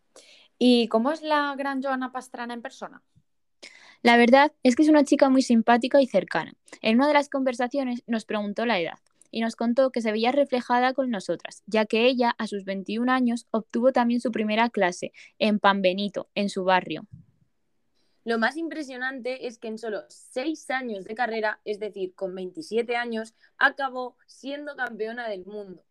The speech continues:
Speaker 3: Es por eso que nos dimos cuenta que el boxeo puede abrir muchas puertas y que la púgil es una referente en toda regla.
Speaker 1: ¡Guau! Asombroso.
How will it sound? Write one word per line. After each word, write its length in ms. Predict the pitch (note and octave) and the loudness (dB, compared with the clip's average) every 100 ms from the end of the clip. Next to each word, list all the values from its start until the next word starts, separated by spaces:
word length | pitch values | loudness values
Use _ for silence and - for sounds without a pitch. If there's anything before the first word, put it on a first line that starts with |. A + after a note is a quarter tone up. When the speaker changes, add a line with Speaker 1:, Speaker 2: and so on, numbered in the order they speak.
| - | -14
Speaker 3:
Es 160 | B3 A3+ | -12 -6
por 180 | C#4+ | -6
eso 240 | C#4+ C#4+ B3+ | -6 -10 -10
que 80 | A#3 | -8
nos 160 | G#3 | -8
dimos 260 | G3+ B3 B3 | -10 -12 -12
cuenta 380 | C4 B3+ A#3 A3+ | -10 -6 -4 -4
que 80 | |
el 80 | G#3+ | -6
boxeo 360 | F#3+ F#3 A#3+ A3+ | -8 -8 -8 -4
puede 200 | G#3+ G#3+ | -2 -2
abrir 260 | G3+ F#3+ | -2 -4
muchas 380 | F3+ G#3+ A#3 C4+ | -6 -12 -10 -14
puertas 540 | - B3+ A#3+ A3+ A#3 - | -12 -12 -4 -4 -4 -8
y 120 | G#3+ | -10
que 120 | A3+ | -6
la 180 | A3+ B3+ | -6 -6
púgil 380 | B3+ A#3 B3 - | -8 -14 -14 -10
es 160 | A3+ G#3+ | -10 -8
una 160 | G#3 | -10
referente 720 | G3 F#3+ F#3 G3+ C4 B3+ D#4 _ | -10 -10 -8 -8 -8 -10 -14 _
en 200 | G3+ F#3 | -12 -10
toda 280 | F#3+ G3 F3 | -4 -2 -2
regla. 420 | E3 D#3+ C#3 B2 _ _ _ _ _ _ _ - | -2 -8 -8 -12 _ _ _ _ _ _ _ -2
Speaker 1:
¡Guau! 480 | F3+ F3+ F#3 D#3+ - | 4 6 6 2 -6
Asombroso. 800 | - F3+ F3+ E3+ F#3 A#3 A#3 D#3+ | -16 -12 -10 -4 -2 -2 -2 -6